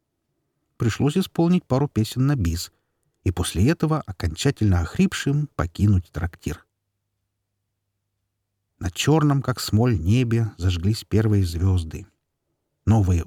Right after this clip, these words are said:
уведомление грело мою душу. Отношение жителей деревни Неряхино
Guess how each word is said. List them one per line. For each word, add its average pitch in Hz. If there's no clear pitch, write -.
уведомление 127
грело 101
мою 85
душу. -
Отношение 151
жителей 135
деревни 131
Неряхино 139